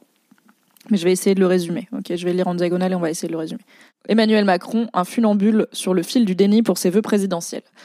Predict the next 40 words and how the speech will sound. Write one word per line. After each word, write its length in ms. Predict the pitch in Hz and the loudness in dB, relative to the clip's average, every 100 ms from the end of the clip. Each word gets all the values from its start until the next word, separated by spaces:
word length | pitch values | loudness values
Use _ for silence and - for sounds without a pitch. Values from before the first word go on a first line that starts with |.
| - | -20
Je 80 | - | -4
vous 40 | 208 | 0
lis 80 | 226 | 2
le 40 | |
chapeau, 300 | 208 202 180 | 2 2 2
il 80 | 170 | 0
est 40 | |
en 120 | 170 | 0
accès 240 | 175 - 180 | -2 -4 -8
libre. 260 | 156 - _ _ _ _ _ _ _ _ _ _ - - - - | -8 -12 _ _ _ _ _ _ _ _ _ _ -20 -20 -20 -6
Pour 100 | 190 | 0
ses... 200 | 226 196 165 - - - | 2 0 -2 -14 -14 -10
Samuel 320 | - 180 170 | -8 -4 -4
Etienne 220 | 170 - | -4 -6
ou 40 | 196 | -6
quoi ? 140 | 180 - - - - _ - | -8 -10 -20 -20 -20 _ -8
Pour 100 | 214 | -2
ses 120 | 208 | 0
sixièmes 400 | 202 294 220 202 | 2 2 2 2
vœux 100 | 196 | 2
de 80 | 202 | 2
la 140 | 175 | 2
Saint-Sylvestre, 680 | 185 190 190 180 233 - 185 | 0 -4 -2 0 0 0 -6
le 80 | 180 | -4
président 380 | 190 185 202 | -2 -2 0
de 80 | 240 | 2
la 100 | 185 | 2
République 400 | 175 175 196 233 | 0 -4 -6 -2
a 100 | 180 | -2
confirmé 440 | 180 196 208 208 226 | -4 -6 -4 -2 0
sa 160 | 196 | 0
volonté 360 | 180 180 185 240 | 0 -2 -2 0
de 120 | 185 | 0
mener 240 | 196 220 | 2 2
à 80 | 196 | 2
bout 140 | 190 233 | 2 2
la 100 | 180 | 2
réforme 360 | 180 208 202 | 0 -2 0
des 80 | 180 | 0
retraites. 460 | 180 - - - | -2 -2 -12 -16